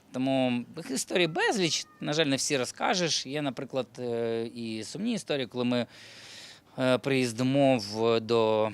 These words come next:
м, Куп'янський напрямок, це за десять кілометрів до кордону з нашим ворогом. Ми приїздимо туди, там інтернету немає, село виселене,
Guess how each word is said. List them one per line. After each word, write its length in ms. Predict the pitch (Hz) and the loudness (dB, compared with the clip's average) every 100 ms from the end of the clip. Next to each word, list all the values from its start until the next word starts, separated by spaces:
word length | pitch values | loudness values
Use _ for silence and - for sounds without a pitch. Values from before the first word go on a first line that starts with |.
| - - - - | -6 -20 -20 -12
м, 520 | 120 113 110 113 110 - | -8 -6 -6 -6 -8 -8
Куп'янський 420 | - 131 113 - | -6 -4 -6 -4
напрямок, 500 | 127 196 156 131 120 | -4 -4 -2 -2 -2
це 180 | - 113 98 | -8 -14 -12
за 240 | 110 104 98 _ 135 | -10 -10 -12 _ -8
десять 340 | 143 147 120 - - - - | -6 -6 -12 -20 -20 -20 -6
кілометрів 520 | 117 107 98 92 92 | -2 -2 -4 -12 -8
до 220 | 101 95 | -6 -6
кордону 640 | - 107 107 104 98 98 95 | -6 -4 -4 -4 -6 -10 -14
з 160 | - 113 | -14 -10
нашим 300 | 104 - 117 | -6 -6 -4
ворогом. 500 | 214 185 147 131 120 - - - | 0 0 2 0 -2 -12 -20 -16
Ми 80 | 104 - | -14 -8
приїздимо 580 | 110 107 107 101 117 110 | -4 -2 -2 -2 0 0
туди, 320 | - 131 202 | -2 -2 0
там 180 | 143 110 | 2 0
інтернету 480 | 110 117 120 104 107 | 0 2 2 2 0
немає, 600 | 110 147 170 127 101 95 | 0 4 4 4 0 -6
село 300 | - - 101 | -14 -10 -6
виселене, 560 | 98 175 - 123 110 | -2 -2 0 -2 -2